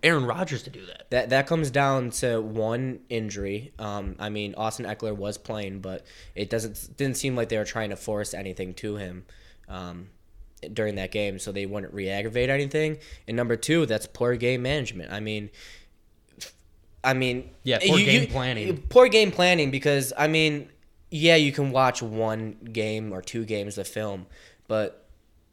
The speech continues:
Speaker 2: as an avid Bills fan, I can tell you right now, our run defense does not look good. And if I was coming into this game and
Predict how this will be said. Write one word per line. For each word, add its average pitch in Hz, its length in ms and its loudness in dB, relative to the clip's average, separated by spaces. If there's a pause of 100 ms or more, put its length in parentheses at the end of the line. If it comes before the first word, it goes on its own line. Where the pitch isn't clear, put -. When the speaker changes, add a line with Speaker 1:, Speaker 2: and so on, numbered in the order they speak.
Speaker 2:
as 117 240 2
an 110 200 -2
avid 110 320 -2
Bills 135 240 0
fan, 107 220 -2
I 101 60 -4
can 101 100 -10
tell 117 160 -4
you 110 80 -2
right 113 220 -2
now, 127 300 -2
our 101 120 -6
run 107 220 -4
defense 110 360 -4
does 107 200 -6
not 127 200 -4
look 160 200 -4
good. 104 240 -2 (440)
And 113 380 -2
if 110 400 -2
I 113 240 2
was 113 180 2
coming 123 280 -2
into 120 180 -2
this 110 220 -2
game 123 420 -2 (1600)
and 160 640 6